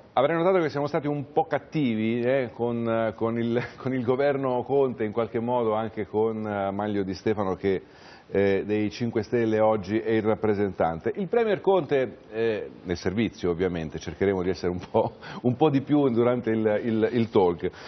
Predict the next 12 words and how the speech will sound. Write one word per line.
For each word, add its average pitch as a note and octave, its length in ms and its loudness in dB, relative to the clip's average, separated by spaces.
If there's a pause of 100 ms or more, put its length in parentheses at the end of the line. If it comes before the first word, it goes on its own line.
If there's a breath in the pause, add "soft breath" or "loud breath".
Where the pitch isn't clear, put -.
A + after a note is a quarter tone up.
(120)
è B2+ 100 4
sembrato F3+ 340 2
soddisfatto D3 760 0
dell'accordo, G#2 680 2
oh, F#2 920 2
uscito A2+ 360 -2
dal G2 100 2
Consiglio A2 420 0
europeo, G2 400 2
però G3+ 240 0
Salvini F3 760 -2
già C#3+ 340 2